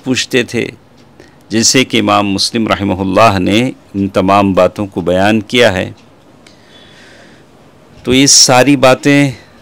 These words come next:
سننے سے ہماری سمجھ میں آتا ہے کہ فتنوں کے بارے میں جاننا اور اس سے بچنے کی کوشش کرنا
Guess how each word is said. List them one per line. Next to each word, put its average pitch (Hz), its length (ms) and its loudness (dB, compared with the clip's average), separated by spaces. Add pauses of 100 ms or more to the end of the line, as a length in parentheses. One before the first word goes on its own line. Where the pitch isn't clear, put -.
(800)
سننے 117 440 2
سے 123 180 2
ہماری 107 380 2
سمجھ 117 400 -2
میں 117 140 2
آتا 98 400 2
ہے 110 240 0 (2000)
کہ 117 120 -2
فتنوں 127 680 -2 (100)
کے 127 180 2 (440)
بارے 104 320 4
میں 113 160 2 (100)
جاننا 98 460 2 (840)
اور 104 160 2
اس 104 140 -2
سے 117 200 2 (120)
بچنے 110 380 -2
کی 120 260 -6
کوشش 92 440 -4
کرنا 104 360 0